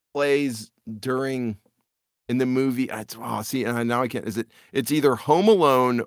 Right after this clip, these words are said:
or it's, um, The Santa Claus, and I cannot remember which one it is. It's one or the other. Um,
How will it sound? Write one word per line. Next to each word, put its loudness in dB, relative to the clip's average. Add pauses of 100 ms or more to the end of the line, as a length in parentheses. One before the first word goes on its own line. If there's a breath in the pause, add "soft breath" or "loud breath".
or 2
it's, -4 (640)
um, -2 (140)
The -4
Santa -4
Claus, -12 (180)
and -10
I -10
cannot -2
remember 2
which -2
one -2
it -2
is. -8
It's -14
one -4
or -2
the -4
other. -6 (840)
Um, -6